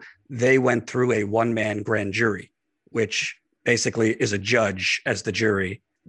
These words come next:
deciding if there's enough evidence to charge and what to charge officials for. That's a very secretive process. It's rarely used in Michigan or most states. So we don't know what evidence,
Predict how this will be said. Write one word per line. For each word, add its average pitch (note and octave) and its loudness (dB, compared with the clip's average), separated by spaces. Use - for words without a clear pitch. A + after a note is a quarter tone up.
deciding A#2+ 2
if A#2+ 0
there's A2+ 2
enough A2 0
evidence G#2 -2
to - -6
charge C#3+ 0
and A2+ 0
what A2+ 0
to A2 -6
charge A#2+ 0
officials A2 -4
for. - 0
That's C#3 0
a C3+ 0
very B2+ 4
secretive C3 0
process. D#3+ -2
It's - -4
rarely B2+ 6
used B2+ 4
in A2 2
Michigan A#2 2
or A#2 0
most C#3 2
states. - -4
So B2 2
we A#2+ 2
don't C#3 4
know C3 4
what A#2+ 2
evidence, A#2+ 0